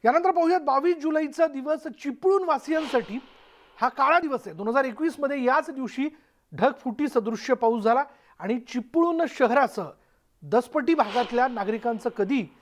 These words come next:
न भरून येणारं नुकसान झालं. त्या महाप्रलयाचा तडाखा इतका मोठा होता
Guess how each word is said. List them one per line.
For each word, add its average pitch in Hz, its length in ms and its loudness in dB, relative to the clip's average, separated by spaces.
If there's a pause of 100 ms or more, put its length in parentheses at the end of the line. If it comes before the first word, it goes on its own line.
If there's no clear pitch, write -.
(200)
न 208 200 2
भरून 233 320 -2
येणारं 208 300 0
नुकसान 190 300 -4
झालं. 147 180 -8 (480)
त्या 226 120 6
महाप्रलयाचा 233 1160 2
तडाखा 226 440 -2
इतका 349 320 2
मोठा 262 260 -2
होता 165 320 -2